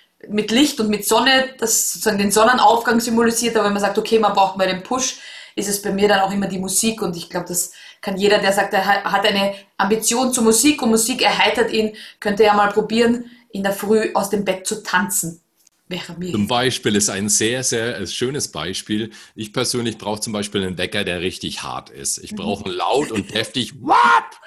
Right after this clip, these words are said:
Speaker 2: dass ich aufwache. Ich schlafe einfach sehr, sehr tief.
Speaker 1: Mhm.
Speaker 2: Und das mit der Musik ist auch etwas sehr Schönes. Von sanfter Musik würde ich allerdings nicht aufwachen.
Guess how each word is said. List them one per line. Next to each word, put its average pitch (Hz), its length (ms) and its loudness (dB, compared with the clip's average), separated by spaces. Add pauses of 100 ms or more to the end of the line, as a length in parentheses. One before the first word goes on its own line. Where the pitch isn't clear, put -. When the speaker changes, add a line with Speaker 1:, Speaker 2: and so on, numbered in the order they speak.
(160)
Speaker 2:
dass 113 180 0
ich 117 160 -2
aufwache. 98 560 -2
Ich 90 160 -4
schlafe 113 360 0
einfach 113 320 -6
sehr, 131 320 0
sehr 117 220 -2
tief. 117 380 -6 (220)
Speaker 1:
Mhm. 254 240 -6
Speaker 2:
Und 98 300 -4
das 117 140 -6
mit 123 100 -6
der 113 80 -2
Musik 113 420 -2
ist - 260 -6
auch 143 200 -4
etwas 104 380 -6
sehr 113 160 -2
Schönes. 127 440 -6
Von 101 220 -6
sanfter 131 480 -8
Musik 117 420 -10
würde 101 140 -10
ich - 140 -12
allerdings 92 400 -8
nicht 82 120 -12
aufwachen. 73 600 -14